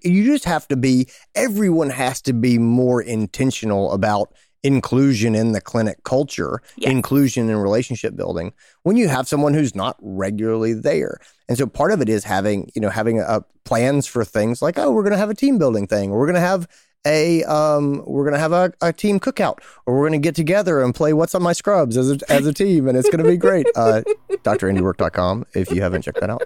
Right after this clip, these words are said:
Speaker 1: Um, and <laughs> that's a, our new card game, which is super fun. But, um,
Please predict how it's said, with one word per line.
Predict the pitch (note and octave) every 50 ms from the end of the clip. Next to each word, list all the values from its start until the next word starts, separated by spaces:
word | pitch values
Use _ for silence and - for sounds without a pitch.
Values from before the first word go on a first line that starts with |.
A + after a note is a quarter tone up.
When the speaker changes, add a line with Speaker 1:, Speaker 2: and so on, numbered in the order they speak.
| - - - C5+ - -
Speaker 1:
Um, | - C#3 - C3 A#2+ A2+ - - - - - _ _ -
and | D3+ E3+ F#3 F#3+ G3 G3
<laughs> | F#3 - - G3+ - - - -
that's | - F3+ G#3+ A3 G3 F3+ - -
a, | F#3 F3 E3+ -
our | F3 F#3 F#3
new | F3+ F#3 G3 G3+
card | - - A#3+ C4 B3+ F#3
game, | D#3 D#3+ D3 C#3 C3
which | C3+ A#2+ C3+
is | C#3+ C3
super | - E3+ D3+ D#3 C3
fun. | - C#3+ C3 A#2+ A2 G#2+ - - - G4+ G4 F#4
But, | - - -
um, | - D#4 D4+ C#4+ C4 - - - C4